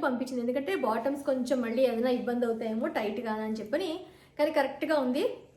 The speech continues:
ఎల్ సైజ్ అయినా కూడా నాకు టాప్ కొంచెం లూజ్ అయినా బాటమ్ అయితే పర్ఫెక్ట్గా సరిపోయింది.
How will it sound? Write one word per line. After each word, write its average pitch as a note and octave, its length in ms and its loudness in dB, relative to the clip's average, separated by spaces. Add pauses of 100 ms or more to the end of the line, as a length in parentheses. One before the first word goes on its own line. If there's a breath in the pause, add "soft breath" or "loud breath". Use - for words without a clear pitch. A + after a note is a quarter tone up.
ఎల్ A#3+ 160 2
సైజ్ C4+ 280 4
అయినా B3 180 4
కూడా C4+ 180 2
నాకు C4+ 400 0
టాప్ C4+ 440 4
కొంచెం D4 320 -2
లూజ్ C4 220 -2
అయినా F4 200 0
బాటమ్ B3+ 360 0
అయితే B3+ 180 -2
పర్ఫెక్ట్గా B3 440 -4
సరిపోయింది. A3+ 680 -4